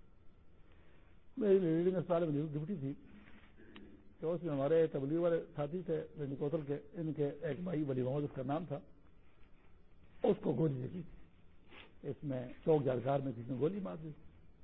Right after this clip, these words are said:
تو اس کے لوگ لے کر آئے، ڈیوٹی تھی میری، خیر ہم نے اسی وقت اس کا آپریشن کیا جی، ہمارے کنسلٹنٹ صاحب، صاحب کے صاحب لوگوں نے اس کا آپریشن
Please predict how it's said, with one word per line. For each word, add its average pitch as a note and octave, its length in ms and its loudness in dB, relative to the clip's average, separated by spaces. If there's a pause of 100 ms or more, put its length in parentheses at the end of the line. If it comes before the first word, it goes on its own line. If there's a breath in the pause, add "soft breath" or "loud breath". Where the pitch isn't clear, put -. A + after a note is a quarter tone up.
(1300)
تو F#3 80 0
اس F#3 120 -2
کے F3+ 120 4
لوگ D#3+ 220 6
لے E3 200 4
کر D3+ 120 0
آئے، D#3 140 4
ڈیوٹی D#3 300 -2
تھی D3+ 140 -2
میری، C3 300 -2 (340)
خیر C#3 180 -2
ہم C#3 100 -2
نے C3+ 160 -2 (220)
اسی D#3+ 240 -10
وقت C3+ 120 -6
اس A2+ 120 -14
کا C3 80 -6
آپریشن C#3+ 420 -8
کیا C3 140 -4
جی، A#2+ 180 -8 (1160)
ہمارے E3+ 260 -8
کنسلٹنٹ C3+ 460 -8
صاحب، C3+ 160 -4
صاحب B2+ 180 -6
کے - 60 -8 (200)
صاحب C3+ 140 -6
لوگوں C#3+ 160 -6
نے C3+ 160 -4
اس C#3+ 120 -12
کا C#3 60 -8
آپریشن D3+ 300 -6